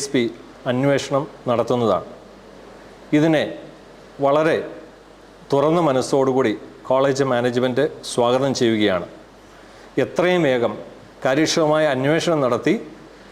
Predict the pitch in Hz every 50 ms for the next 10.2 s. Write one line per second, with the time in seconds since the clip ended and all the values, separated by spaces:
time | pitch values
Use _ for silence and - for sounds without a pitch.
0 | - - - - - - - - - - - - - - - - - - - -
1 | 127 147 147 147 147 147 147 147 131 127 131 143 135 135 147 123 135 120 110 -
2 | - - - - - - - 143 139 143 139 - 151 120 101 - - - - -
3 | - - - - - - - - - - 131 127 147 147 139 139 120 113 - -
4 | - 143 147 156 156 147 147 139 135 131 135 151 185 - - - 131 135 147 143
5 | - 151 139 123 127 131 139 143 143 143 135 123 110 - 143 143 151 131 123 123
6 | 120 123 143 190 - - 123 107 127 123 113 123 123 120 117 113 107 92 85 85
7 | - - - - - - - - - - - - - - - - - - - -
8 | - - - - - - - - - - - - - - - - 139 147 147 165
9 | 170 165 160 147 135 117 104 101 101 - - - - - - - - 143 160 165
10 | 180 196 190 -